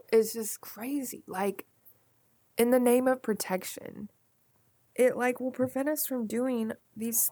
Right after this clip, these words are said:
things that we wanna do to create this life for ourselves. And you might be like, "Well, why would I, why would I not address these things? Why would I want to just pretend like nothing's wrong?" Well,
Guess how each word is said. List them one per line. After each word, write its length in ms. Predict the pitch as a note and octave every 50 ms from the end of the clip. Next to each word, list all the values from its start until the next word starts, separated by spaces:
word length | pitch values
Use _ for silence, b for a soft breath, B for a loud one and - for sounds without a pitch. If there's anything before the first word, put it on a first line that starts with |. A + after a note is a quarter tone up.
| -
things 420 | - A3+ A#3+ C4 C4 B3 G#3+ - -
that 160 | G3 F3+ F#3+
we 80 | G3
wanna 280 | G3+ G#3 G#3 G#3 G3+ F#3+
do 380 | F3+ - - G#3+ A#3 B3 A#3 G#3+
to 180 | - - - F#3+
create 480 | - - F#3 F#3 F#3 F#3+ G#3 - -
this 400 | - G3 F3+ - - - - - _ _ _ _ _ _ _
life 320 | - F#3 F#3 G3 A#3 B3 -
for 140 | - - -
ourselves. 640 | - - - - - - - - - - - - _ _ _ _ _ _ _ _ _ _ _ _ _ _ _ _ _ -
And 140 | - B3 C4
you 80 | C4
might 180 | B3+ B3+ B3 A#3
be 100 | A3+ A#3
like, 200 | A3+ G#3 G3 -
"Well, 400 | F3 F3 F3 F3+ F3+ F3+ E3 - - _ _ _ _ _ _ _ _ _ _ _ _ _ _ _ - B B B B B B B B B B B B B -
why 380 | - - E3+ - - - D#3+ A3
would 200 | A#3 A#3 A3+ A3+
I, 420 | A3 G#3+ G#3 G#3 G#3 A3 A3+ - - - -
why 400 | - - - - E3+ F3 F#3 G#3+
would 140 | A3+ A3+
I 140 | A3 G#3 G#3
not 440 | F#3+ F#3 F#3+ F#3 F#3 F#2 - D2+ - _ _ _ _ _ _ _ _ _ _ _ _ _ _ _ _ _ _ - - -
address 380 | G#3 F#3+ F#3+ G3+ F#3 F3+ F#3
these 220 | - G3 F#3 F#3 -
things? 400 | - F3+ F3+ F3+ F3 E3 E3 E3+
Why 180 | E3+ E3 E3+
would 140 | E3+ F3+ F3+
I 120 | F3+ F3+ E3+
want 320 | E3 E3 E3 E3 E3 -
to 100 | - -
just 240 | D#3+ D#3+ D3+ - -
pretend 320 | - E3 E3 E3+ E3 D#3+ D#3+
like 160 | D#3+ D#3 D3+
nothing's 420 | D#3+ D#3+ - - D#3+ D#3 E3+ -
wrong?" 420 | D#3 D#3 D3 - - - - - - -
Well, 480 | D#3+ D#3+ D#3+ D#3+ D#3+ D#3 D#3+ D3+ -